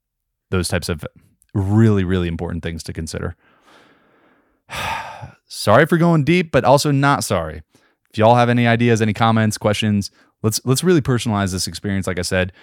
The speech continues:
for, for the folks listening to this. Thank you for watching. Thank you for tuning in. Let's take this one step further. This is not just, like, a one, one handoff to you. We wanna collaborate with you and actually help you, uh, maybe de-, develop your career. I'm sure your industry is different. I'm sure your scenario is different than mine.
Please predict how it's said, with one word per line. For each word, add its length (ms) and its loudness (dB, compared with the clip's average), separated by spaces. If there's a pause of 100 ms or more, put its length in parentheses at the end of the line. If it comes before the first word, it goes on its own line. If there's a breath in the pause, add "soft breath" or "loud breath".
(140 soft breath)
for, 280 -2
for 200 0
the 80 -6
folks 220 -2
listening 300 -4
to 80 -4
this. 200 -4 (260 loud breath)
Thank 180 2
you 60 -8
for 100 0
watching. 520 2
Thank 180 0
you 60 -10
for 100 -2
tuning 240 0
in. 120 2
Let's 140 0
take 140 0
this 120 -6
one 160 -2
step 220 -4
further. 280 -2
This 100 -4
is 100 -6
not 180 2
just, 140 -2
like, 140 -2
a 60 0
one, 300 -2 (320 loud breath)
one 220 4
handoff 520 2
to 80 -4
you. 260 0 (200 loud breath)
We 80 -2
wanna 180 2
collaborate 400 -2
with 120 -6
you 120 -4
and 80 -4
actually 280 -4
help 180 -4
you, 160 -4 (300 soft breath)
uh, 160 -2
maybe 180 -4
de-, 260 -6 (160)
develop 360 -2
your 100 -2
career. 380 -4 (220 soft breath)
I'm 100 -6
sure 300 0
your 280 -2
industry 400 -4
is 80 -4
different. 340 -6
I'm 100 -10
sure 280 -4
your 140 -2
scenario 580 -4
is 80 -8
different 260 -8
than 120 -8
mine. 380 0